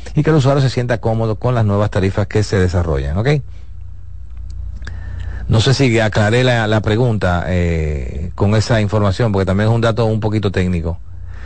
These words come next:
Una pregunta dice Jairo La Paz. Si un vehículo chino eléctrico da problemas, si el comprador no quiere el vehículo y no le resuelven el problema, ¿alguna agencia que vende el vehículo eléctrico chino?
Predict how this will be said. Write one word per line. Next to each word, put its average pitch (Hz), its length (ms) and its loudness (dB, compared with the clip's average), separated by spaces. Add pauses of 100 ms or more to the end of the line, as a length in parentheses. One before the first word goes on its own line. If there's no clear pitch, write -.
(300)
Una 165 200 4
pregunta 160 360 2
dice 147 240 2
Jairo 143 340 2
La 135 220 2
Paz. 131 580 -2 (460)
Si - 160 0
un 165 100 2
vehículo 170 320 4
chino 165 240 2
eléctrico 151 380 2
da 143 120 4
problemas, 143 460 2
si 139 60 2
el 120 80 0
comprador 123 420 2
no 147 160 0
quiere 147 300 0
el 143 80 0
vehículo 131 400 0
y - 20 0
no 120 140 0
le 139 80 2
resuelven 131 400 2
el 127 100 0
problema, 127 320 0
¿alguna 120 280 2
agencia 139 340 2
que 117 100 0
vende 131 220 0
el 127 80 2
vehículo 127 320 2
eléctrico 131 360 2
chino? 156 460 0